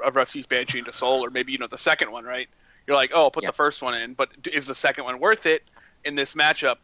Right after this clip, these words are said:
Speaker 1: You know, is something, is a question you have to ask. So I thought it, uh, asked a lot of really interesting questions just to the, to, to the player of the deck.
Speaker 2: Yes, it wasn't, like, a, a brain dead deck for sure, because, like, where the Shield value may come into value is, like,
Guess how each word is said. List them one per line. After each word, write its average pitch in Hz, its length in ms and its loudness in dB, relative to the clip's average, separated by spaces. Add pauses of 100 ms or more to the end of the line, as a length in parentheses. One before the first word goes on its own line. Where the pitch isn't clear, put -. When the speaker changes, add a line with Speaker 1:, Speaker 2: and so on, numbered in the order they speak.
(320)
Speaker 1:
You 143 100 -10
know, 127 140 -2
is 127 80 -8
something, 127 320 -6
is 143 140 -6
a 135 60 -6
question 151 380 0
you 123 60 -14
have 113 100 -14
to - 120 -10
ask. 123 340 -10 (220)
So - 160 0
I 131 80 4
thought 160 240 4
it, 120 100 -6 (200)
uh, 127 240 0 (240)
asked 165 240 2
a - 20 2
lot 160 160 6
of 135 60 -6
really 135 160 -4
interesting 123 340 -16
questions 131 580 -4
just - 300 -18
to 151 80 -10
the, 131 80 -18 (160)
to, 147 160 -8
to - 160 -14
the 127 100 -6
player 120 280 -6
of 113 80 -10
the 120 80 -20
deck. 117 240 -6 (1300)
Speaker 2:
Yes, 107 240 2
it 110 80 0
wasn't, 104 300 -2
like, 90 260 -6
a, 90 340 -2
a - 60 -6
brain 101 240 2
dead 90 200 0
deck 90 240 2
for 90 120 -10
sure, 90 240 -6
because, 87 400 -6
like, 87 300 -2 (420)
where 107 120 2
the 107 80 0
Shield 110 260 2
value 104 280 4
may 98 200 0
come 98 260 -4
into 92 260 -8
value 92 380 2
is, 82 140 -10
like, 87 260 -6